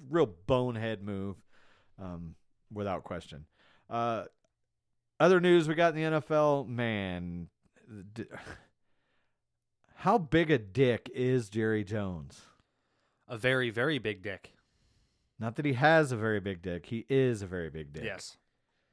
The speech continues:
Speaker 1: So Gerald McCoy, wasn't he a, he was a free agent signing,
Speaker 2: Yeah,
Speaker 1: correct?
Speaker 2: yeah,
Speaker 1: Yeah.
Speaker 2: Tampa.
Speaker 1: Yeah, out of Tampa, stud defensive tackle,
Speaker 2: Mm-hmm.
Speaker 1: um, and has been for several years. Uh, he gets hurt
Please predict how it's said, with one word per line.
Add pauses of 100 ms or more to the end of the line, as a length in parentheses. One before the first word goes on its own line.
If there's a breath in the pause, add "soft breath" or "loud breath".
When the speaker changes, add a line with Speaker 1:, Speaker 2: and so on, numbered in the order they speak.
(140)
Speaker 1:
So
Gerald
McCoy, (220)
wasn't
he
a,
he
was
a
free
agent
signing,
Speaker 2:
Yeah,
Speaker 1:
correct?
Speaker 2:
yeah,
Speaker 1:
Yeah.
Speaker 2:
Tampa. (320)
Speaker 1:
Yeah,
out
of
Tampa,
stud
defensive
tackle,
Speaker 2:
Mm-hmm.
Speaker 1:
um,
and
has
been
for
several
years. (560)
Uh,
he
gets
hurt